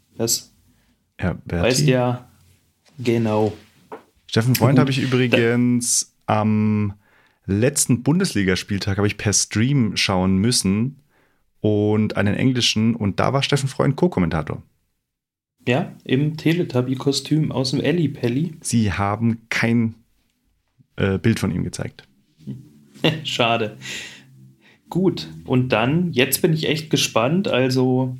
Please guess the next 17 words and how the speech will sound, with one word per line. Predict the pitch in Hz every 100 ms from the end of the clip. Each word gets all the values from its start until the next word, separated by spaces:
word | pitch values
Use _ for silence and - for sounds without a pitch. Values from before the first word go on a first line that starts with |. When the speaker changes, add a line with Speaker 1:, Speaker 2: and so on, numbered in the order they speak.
| -
Speaker 1:
ich | - 120
sag | 135
mal | 147 127
so, | 120 139 165 165 - _
einige | - 117 160 170 156
sind | 131 120
machbar, | 120 - - 170
also | 113 113
die, | 117 110 - -
die | 113
Mehrheit | 113 123 143 139
ist | 123
machbar, | 139 147 - 147
aber | 135 127
so | 120 113
eins, | 117 160 175 -
zwei | - 120 120 151